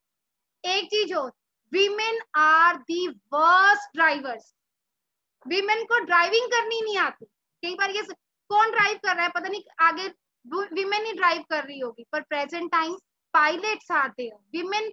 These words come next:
pilots are there, engine drivers are there, है ना, bus drivers are there, truck drivers are there। ये हमारे दिमाग में ना एक image बना लिया है कि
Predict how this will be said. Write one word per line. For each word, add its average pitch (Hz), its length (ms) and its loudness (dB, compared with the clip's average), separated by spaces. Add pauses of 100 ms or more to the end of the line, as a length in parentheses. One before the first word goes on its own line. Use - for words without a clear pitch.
pilots 311 540 0
are 247 120 -4 (120)
there, 311 340 2 (400)
engine 403 480 -2
drivers 320 480 0
are 254 260 -4 (120)
there, 339 380 0 (300)
है 285 80 0
ना, 403 260 0 (360)
bus 440 320 4
drivers 330 440 0
are 294 260 2 (100)
there, 311 380 -2 (140)
truck 403 340 0
drivers 339 480 0
are 330 220 2
there। 294 340 -6 (100)
ये 370 140 -6
हमारे 339 380 -2
दिमाग 311 500 -2
में 339 140 -6
ना 427 120 0 (360)
एक 370 220 -6
image 381 360 -6
बना 349 260 -2
लिया 330 260 -6
है 427 80 -4
कि 415 220 -10